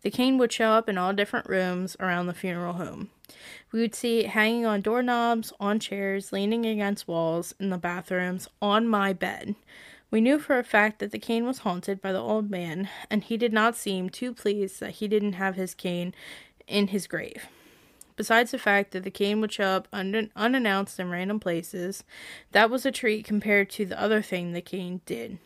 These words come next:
It tapped. In the middle of the night, my sister and I, we shared a room and often a bed when we were scared,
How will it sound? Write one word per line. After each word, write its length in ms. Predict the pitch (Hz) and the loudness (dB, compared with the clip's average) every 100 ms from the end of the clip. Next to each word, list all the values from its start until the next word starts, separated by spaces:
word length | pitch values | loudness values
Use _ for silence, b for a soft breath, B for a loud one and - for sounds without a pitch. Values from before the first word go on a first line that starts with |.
| - - | -20 -6
It 160 | 190 | -6
tapped. 580 | - 214 214 - - - _ B B B B B | -4 -4 -4 -6 -14 -20 _ B B B B B
In 100 | 220 | 2
the 60 | 220 | 4
middle 300 | 226 254 262 | 6 6 4
of 120 | 240 | 4
the 100 | 247 | 0
night, 340 | 233 190 180 | 2 0 -2
my 140 | - 185 | -2 -4
sister 420 | - 262 - 214 | -2 -4 0 2
and 160 | 196 180 | 2 0
I, 340 | 165 180 214 B B 220 | -2 -2 -4 B B -2
we 100 | 220 | 0
shared 300 | - 214 247 | 2 4 4
a 40 | |
room 480 | 240 196 185 196 208 | 4 2 2 -2 -4
and 140 | 220 185 | -2 0
often 360 | 196 - 196 | 0 0 -2
a 60 | 190 | 2
bed 260 | 190 185 | 2 2
when 160 | 185 180 | 0 -2
we 100 | 180 | 0
were 100 | 180 | -2
scared, 500 | - - 160 151 180 | -4 -6 -4 -4 -6